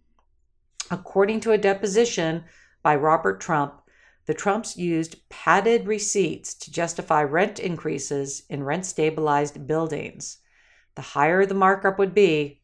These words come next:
the higher the rent that might be charged. These people are just despicable. In nineteen ninety, Donald Trump had one of his lawyers draft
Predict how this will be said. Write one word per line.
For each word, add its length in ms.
the 80
higher 680
the 80
rent 540
that 180
might 320
be 120
charged. 720
These 140
people 280
are 80
just 300
despicable. 840
In 160
nineteen 480
ninety, 420
Donald 400
Trump 480
had 220
one 180
of 60
his 180
lawyers 420
draft 480